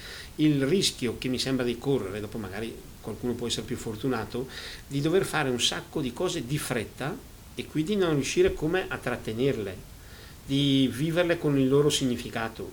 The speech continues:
perché è un continuo, eh, pensare già a quello che sarà dopo. Infatti adesso magari, eh, io sono qui in questo momento a parlare, sto già pensando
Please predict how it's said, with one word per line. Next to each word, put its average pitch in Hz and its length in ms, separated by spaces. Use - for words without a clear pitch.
perché 135 340
è 127 40
un 135 120
continuo, 139 640
eh, 127 180
pensare 165 440
già 147 120
a 156 40
quello 165 160
che - 80
sarà 123 180
dopo. 117 440
Infatti 139 320
adesso 139 260
magari, 123 460
eh, 117 200
io 135 120
sono 131 240
qui 139 100
in 143 60
questo 127 180
momento 135 200
a - 20
parlare, 143 380
sto 151 180
già 131 100
pensando 127 560